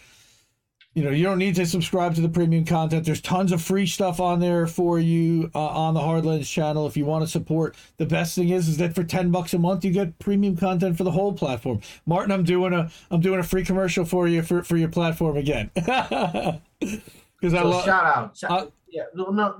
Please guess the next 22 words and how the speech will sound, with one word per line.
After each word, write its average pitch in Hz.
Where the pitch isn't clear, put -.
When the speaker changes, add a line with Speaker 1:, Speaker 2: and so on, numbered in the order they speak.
Speaker 2:
but 190
se-, -
but 381
seriously, 196
shout 185
out 185
to -
Odyssey 156
and 127
Rockfin. 113
They, 147
they've 165
been 165
very 185
good, 143
but 143
see, 175
the 160
thing 185
is, 156
this 185
is 214